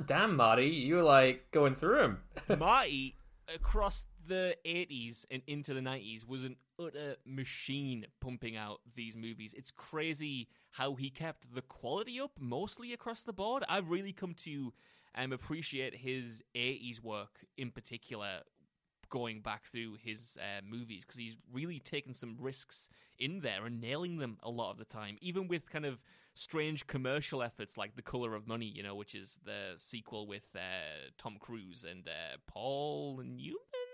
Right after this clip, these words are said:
Speaker 1: Have I just
Speaker 2: I wanna
Speaker 1: discovered
Speaker 2: say?
Speaker 1: that that is the, that, I didn't know that Scorsese did Color of Money. I have to say,
Speaker 2: Yes.
Speaker 1: uh, his eighties stuff is a big blind spot for me. I think I, like, I've gone into the seventies and then the nineties and then there's no stuff, but the eighties is a big blind spot.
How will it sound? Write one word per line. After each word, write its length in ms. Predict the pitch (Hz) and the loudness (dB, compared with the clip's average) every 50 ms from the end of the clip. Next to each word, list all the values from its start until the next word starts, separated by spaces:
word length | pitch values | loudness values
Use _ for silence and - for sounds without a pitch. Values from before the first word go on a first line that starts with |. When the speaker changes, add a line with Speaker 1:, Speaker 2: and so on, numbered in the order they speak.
| 508 480 - - | -14 -18 -16 -12
Speaker 1:
Have 140 | - 113 - 143 | -12 -4 2 4
I 100 | 151 160 | 4 4
just 180 | 147 - - | 4 2 2
Speaker 2:
I 20 | - | 2
wanna 0 | |
Speaker 1:
discovered 380 | 147 147 - - 160 139 131 117 | 0 0 4 6 6 8 8 6
Speaker 2:
say? 40 | 117 | 6
Speaker 1:
that 100 | 120 113 | 4 4
that 200 | - 117 117 120 | 6 6 6 6
is 100 | 113 - | 4 4
the, 240 | - 123 117 113 113 | 4 4 4 4 4
that, 280 | 101 - 120 113 - - - | 4 6 4 4 4 2 2
I 100 | 143 127 | 6 6
didn't 180 | 143 139 123 123 | 8 8 8 8
know 160 | 123 131 139 | 10 10 10
that 240 | 135 127 120 - - | 10 8 4 4 2
Scorsese 640 | - - - - 117 110 - 120 117 110 - 120 | 0 0 4 4 4 6 8 6 6 6 6 4
did 160 | 107 107 98 - | 2 2 0 4
Color 220 | - 110 110 110 | 4 6 6 6
of 60 | 104 110 | 6 4
Money. 160 | 110 110 104 - - - - - | 4 2 2 0 -6 -10 4 12
I 120 | 135 143 151 | 12 12 12
have 120 | 143 139 | 12 12
to 80 | 139 127 | 12 12
say, 140 | - 135 123 | 12 12 12
Speaker 2:
Yes. 80 | 120 | 12
Speaker 1:
uh, 260 | 117 120 - - - 120 | 12 8 4 0 2 8
his 160 | 131 147 143 | 8 10 12
eighties 380 | 127 131 139 147 139 131 123 | 12 10 10 10 10 8 8
stuff 240 | - - 135 127 - | 8 8 8 8 8
is 80 | 113 107 | 6 4
a 60 | 101 | 2
big 300 | - - 113 113 104 - | 4 6 6 6 6 6
blind 280 | 113 104 104 110 110 - | 4 4 4 4 4 2
spot 260 | - - 107 110 - | 4 4 2 4 2
for 100 | - 110 | 0 0
me. 260 | 107 107 107 104 - - | 2 2 2 2 2 4
I 40 | 110 | 6
think 160 | 123 127 127 | 8 10 12
I, 80 | 131 | 12
like, 120 | 135 139 135 | 12 12 12
I've 120 | 127 120 - | 10 10 12
gone 120 | 131 131 | 8 8
into 140 | 135 139 139 - | 8 8 6 6
the 80 | 135 | 6
seventies 460 | - - 135 135 131 117 110 107 101 | 10 10 10 10 10 4 2 2 2
and 60 | 110 107 | 2 2
then 80 | 107 110 | 2 2
the 60 | 107 | 4
nineties 460 | 107 110 110 107 104 104 101 95 - | 4 4 4 2 2 0 0 2 2
and 80 | 107 104 | 2 2
then 180 | 104 104 98 - | 2 0 -2 -2
there's 180 | 107 104 98 - | -2 -2 -2 0
no 200 | 110 107 107 101 - | 0 2 2 2 2
stuff, 380 | - - - 104 101 98 - - | 2 2 4 4 2 2 2 -2
but 140 | 117 101 98 | -4 0 4
the 80 | 104 | 4
eighties 400 | 104 104 107 98 101 98 98 - | 6 6 6 6 4 0 -4 -4
is 80 | 101 - | -6 -8
a 60 | - | -6
big 200 | - 104 101 - | -6 -6 -4 0
blind 240 | - 98 98 101 98 | 0 0 0 0 -4
spot. 320 | - - 101 92 - - | -6 -4 -4 -4 -4 -6